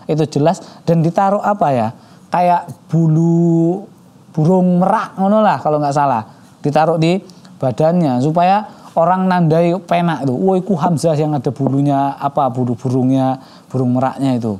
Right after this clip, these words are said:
gitu. Jadi, eh, Hamzah itu kayak gitu, biar orang tahu, "Ini Hamzah tuh, ya kalau wani maju," gitu. Jadi nandainya gampang. Tengok sama Hindun. Bener nih mayatnya Hamzah. Diambil pisau. Kalau menurut ceritanya pemirsa itu diiris-iris lagi, diamputasi. Kupingnya dicuil,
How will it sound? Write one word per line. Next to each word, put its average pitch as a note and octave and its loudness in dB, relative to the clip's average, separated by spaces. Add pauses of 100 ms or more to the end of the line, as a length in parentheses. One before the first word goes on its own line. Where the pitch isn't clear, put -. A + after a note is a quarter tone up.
(140)
gitu. F#2 -10 (320)
Jadi, C#3+ -2 (480)
eh, F3+ 2
Hamzah F3 2
itu G#3+ 0
kayak G#3 0
gitu, C#3+ -2
biar D3 0
orang F3 0
tahu, E3 0
"Ini F3 2
Hamzah D#3 0
tuh, B2 -4
ya B2+ -2
kalau E3 -2
wani E3 0
maju," D#3 -2 (120)
gitu. A2 -10 (340)
Jadi C3+ -4
nandainya C#3 0
gampang. A2 -8 (240)
Tengok C#3+ -2
sama B2 -2
Hindun. G#2 -8 (400)
Bener B2 -4
nih F#2+ -8
mayatnya G2 -8 (160)
Hamzah. F#2 -12 (420)
Diambil A#2+ -4
pisau. G#2+ -8 (1400)
Kalau D3 -2
menurut C#3+ -2
ceritanya D3 -2
pemirsa A#2 -2
itu A2 -6
diiris-iris C#3+ -4
lagi, C#3 -6
diamputasi. A#2 -6
Kupingnya C3 -4
dicuil, C#3+ -2